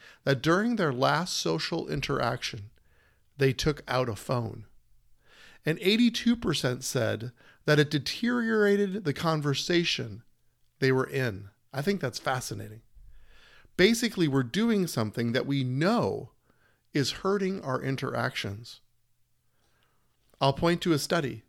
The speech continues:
If you put a cell phone into a social interaction, it does two things.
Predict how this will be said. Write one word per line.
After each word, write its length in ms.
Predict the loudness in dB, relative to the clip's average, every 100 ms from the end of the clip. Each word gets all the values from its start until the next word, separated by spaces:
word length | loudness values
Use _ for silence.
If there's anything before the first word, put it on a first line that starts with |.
| _ _ -20 -10 -2
If 120 | 2
you 100 | 4
put 180 | 6 4
a 60 |
cell 280 | 4 4 4
phone 300 | 4 0 2
into 380 | 0 -2 0 0
a 160 | 0
social 540 | -2 0 0 0 -2 -2
interaction, 680 | -2 0 0 0 -2 -6 -6
it 100 | 2
does 240 | 2 2
two 200 | 0 -4
things. 520 | -2 -4 -4 -6 -14